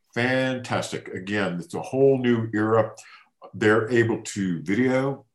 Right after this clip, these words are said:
their top set efforts, send them to me. We talk every week, and it's just, it's a lead pipe cinch, assuming that they, uh, get on board with the program. If you're serious about change,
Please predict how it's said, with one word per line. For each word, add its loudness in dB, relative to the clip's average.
their 0
top 0
set 2
efforts, -2
send -2
them -4
to -2
me. 0
We 2
talk 4
every 2
week, 0
and -2
it's -10
just, -6
it's -8
a -2
lead 0
pipe -2
cinch, -4
assuming -4
that -8
they, -6
uh, -14
get -4
on -4
board -6
with -20
the -20
program. -4
If -14
you're -6
serious 2
about 2
change, 2